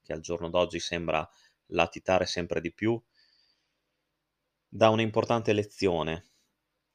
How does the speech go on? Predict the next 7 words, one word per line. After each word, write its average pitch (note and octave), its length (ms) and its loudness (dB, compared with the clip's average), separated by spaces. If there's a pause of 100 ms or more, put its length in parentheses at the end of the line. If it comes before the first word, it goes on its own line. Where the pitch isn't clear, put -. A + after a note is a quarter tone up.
(180)
ovvero F#2+ 280 2
sia G#2 320 2
vivere. E2+ 640 -2 (460)
Vivere B2 480 -2
qualsiasi G#2+ 540 -2
cosa G2+ 280 2
succeda, F2 720 -4